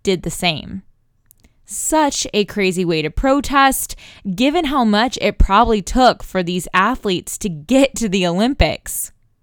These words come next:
They are really taking a stand on behalf of Palestine.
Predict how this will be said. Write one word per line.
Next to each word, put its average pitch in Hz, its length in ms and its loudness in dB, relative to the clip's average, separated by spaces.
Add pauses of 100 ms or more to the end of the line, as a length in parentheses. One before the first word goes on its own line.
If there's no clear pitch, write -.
(760)
They 226 120 4
are 233 120 4
really 240 280 2
taking 269 400 -4
a 233 80 -2
stand 170 680 -2
on 185 160 2
behalf 160 640 0
of - 140 -4
Palestine. 160 840 -2